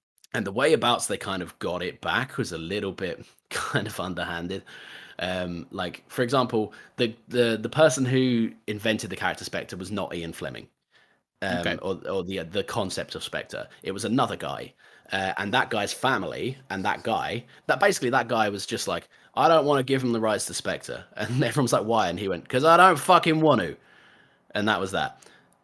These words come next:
Speaker 1: Then he died, and his family were like, "Straight up the rights to Spectre could, you know, make us all millionaires overnight."
Speaker 2: Jesus.
Speaker 1: Um, yeah, and <laughs> then <laughs> Sony came back,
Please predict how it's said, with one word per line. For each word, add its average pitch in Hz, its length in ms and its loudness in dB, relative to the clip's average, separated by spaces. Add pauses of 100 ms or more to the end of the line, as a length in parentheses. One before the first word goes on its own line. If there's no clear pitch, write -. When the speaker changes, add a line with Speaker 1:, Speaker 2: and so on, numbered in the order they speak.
Speaker 1:
Then 147 200 4
he 165 140 4
died, 69 580 0
and 101 100 -6
his 107 140 -4
family 104 400 2
were 90 80 -2
like, 85 280 -4 (180)
"Straight 87 340 -2
up 85 160 -4
the 76 80 -10
rights 73 280 -6
to - 60 -14
Spectre - 440 -8
could, 69 240 -12
you 73 40 -12
know, 65 120 -10
make 71 240 -12
us - 120 -10
all 67 200 -10
millionaires 58 500 -12
overnight." 62 520 -10 (520)
Speaker 2:
Jesus. - 240 -8
Speaker 1:
Um, 85 260 -4 (220)
yeah, 87 380 -4
and 110 260 -2 (400)
<laughs> - 380 -8
then 139 240 6
<laughs> - 340 -4
Sony 147 720 6
came 131 240 4
back, 113 340 0